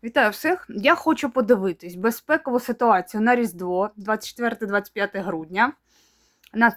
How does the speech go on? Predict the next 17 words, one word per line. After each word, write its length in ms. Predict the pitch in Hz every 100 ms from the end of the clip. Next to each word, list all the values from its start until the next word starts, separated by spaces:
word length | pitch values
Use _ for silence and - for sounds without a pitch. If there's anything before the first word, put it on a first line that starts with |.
| -
на 180 | 240 240
це 160 | 214
Різдво 680 | 214 196 185 190 233 285 302
по 280 | - 277 302
Україні 580 | 285 262 247 196 170
взагалі. 500 | 165 196 196 196 165
Я 180 | 175 247
не 100 | 320
буду 240 | 262 254 269
розбирати 500 | 190 196 247 269 233
кожне 360 | 233 247 226
місто. 400 | 202 165 - -
В 20 |
мене 400 | 185 208 262 277
немає 440 | 262 269 226 170 165
цього 220 | 180 175
бажання. 640 | 175 175 175 165 214 302